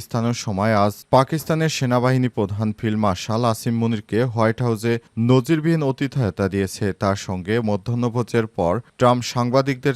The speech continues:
জানান, আসিম মুনিরের সঙ্গে দেখা করে তিনি সম্মানিত এবং তাদের মধ্যে চলমান ইরান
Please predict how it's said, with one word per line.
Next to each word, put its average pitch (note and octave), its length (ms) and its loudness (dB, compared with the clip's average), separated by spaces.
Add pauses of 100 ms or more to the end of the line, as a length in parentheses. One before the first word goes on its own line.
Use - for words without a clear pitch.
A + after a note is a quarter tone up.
জানান, G2 300 -2
আসিম G#2 360 -4
মুনিরের G#2 440 0
সঙ্গে F#2+ 320 -4 (340)
দেখা B2 300 4
করে C#3+ 220 0
তিনি G2+ 260 -4 (100)
সম্মানিত G#2+ 520 -4 (140)
এবং G2 220 -6
তাদের G2+ 320 -2
মধ্যে G2+ 280 -6 (140)
চলমান A2+ 380 0 (220)
ইরান C3 260 2